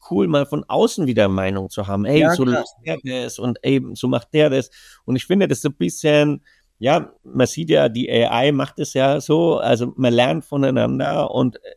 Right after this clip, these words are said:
Speaker 1: entwickelt dann aber daraus was Eigenes. Und das ist, glaube ich, genau der Punkt. Und deswegen Freaks to Table und deswegen auch so erfolgreich, weil halt plötzlich, ja, ich sag mal, der Bäcker mit den Haselnussbauer zusammenkommt und sagt, ey, das ist ja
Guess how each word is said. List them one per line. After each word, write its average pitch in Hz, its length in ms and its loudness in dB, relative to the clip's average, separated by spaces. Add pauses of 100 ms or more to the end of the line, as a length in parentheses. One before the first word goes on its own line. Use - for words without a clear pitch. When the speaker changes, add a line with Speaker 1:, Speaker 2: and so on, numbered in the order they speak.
Speaker 1:
entwickelt 123 560 0
dann 127 140 4
aber 131 120 0
daraus 120 420 -2
was 117 200 -8
Eigenes. - 580 -2 (380)
Und 110 160 -4
das 156 180 2
ist, 156 140 -14
glaube 127 340 2
ich, - 100 -8
genau 120 300 0
der 117 120 -4
Punkt. 165 440 -2 (380)
Und 117 160 -2
deswegen 131 420 2
Freaks 123 240 0
to - 80 -6
Table 117 300 0
und 113 100 -2
deswegen 120 400 -2
auch 104 120 0
so - 120 -4
erfolgreich, 110 640 -2 (420)
weil 135 240 0
halt 135 160 0
plötzlich, 131 600 -2 (320)
ja, 127 320 0
ich - 100 -6
sag 135 220 -8
mal, 131 160 0
der 135 80 -2
Bäcker 143 560 0
mit 135 160 -2
den 127 140 -2
Haselnussbauer 123 680 0
zusammenkommt 120 640 -2
und 131 80 -2
sagt, - 260 -4
ey, 107 140 -2
das 139 160 -6
ist - 40 -14
ja 135 100 0